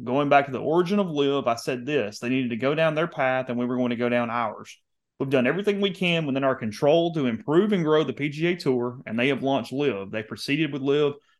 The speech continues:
They made progress with liv, but ultimately it was looking at the broader picture and saying that I don't think it's right or sustainable to have this tension in our sport and to be able to organize and orient this in a way where, again, we're in a control position. We have an investor,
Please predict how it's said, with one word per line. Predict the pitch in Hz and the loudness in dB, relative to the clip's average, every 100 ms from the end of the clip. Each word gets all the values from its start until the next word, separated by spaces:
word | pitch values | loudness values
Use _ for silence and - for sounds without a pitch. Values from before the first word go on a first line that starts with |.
| _ - | _ -4
They | |
made | 117 104 - | -4 -4 2
progress | 147 151 151 147 143 | 4 6 4 0 -2
with | |
liv, | 131 139 131 120 | 0 2 0 -2
but | 120 | -2
ultimately | 165 170 165 165 | -2 -2 -4 -4
it | 123 | -6
was | 110 | -4
looking | 143 143 131 | -4 -2 -4
at | 120 | -4
the | 104 | -4
broader | 120 147 190 | 0 2 2
picture | 190 135 - 123 | 0 -4 -4 -6
and | 117 | -4
saying | 110 131 123 | -2 -2 -2
that | 107 | -2
I | |
don't | 147 160 | -2 -4
think | 156 | -6
it's | 151 - | -8 -2
right | 127 156 | 2 2
or | 156 | 0
sustainable | 147 - 135 131 127 123 | -6 -6 -4 -2 -2 -4
to | 110 | -2
have | 120 107 | -2 -4
this | - | -8
tension | 147 156 165 | -8 -6 -6
in | 147 | -4
our | 143 | -4
sport | - - 113 107 - _ _ _ 120 | -6 -6 -6 -6 -10 _ _ _ -2
and | 123 | 2
to | |
be | 131 | 4
able | 135 | 4
to | 120 | 2
organize | 127 156 160 147 151 | 0 0 0 2 2
and | 135 | 0
orient | - 143 135 123 117 113 | -4 -2 0 0 -2 -4
this | 120 - | -4 -4
in | 120 | -6
a | 110 | 0
way | 123 135 | 2 2
where, | 120 113 | 2 0
again, | 107 135 156 135 | -2 -2 -2 0
we're | 123 143 | 0 2
in | 131 | 0
a | 113 | -2
control | 107 - 143 180 185 | -8 -2 2 2 2
position. | 147 131 120 104 101 | 0 2 0 -4 -8
We | 110 | -2
have | 120 117 | -2 0
an | |
investor, | 104 107 156 - 175 165 | -2 0 0 0 -2 -2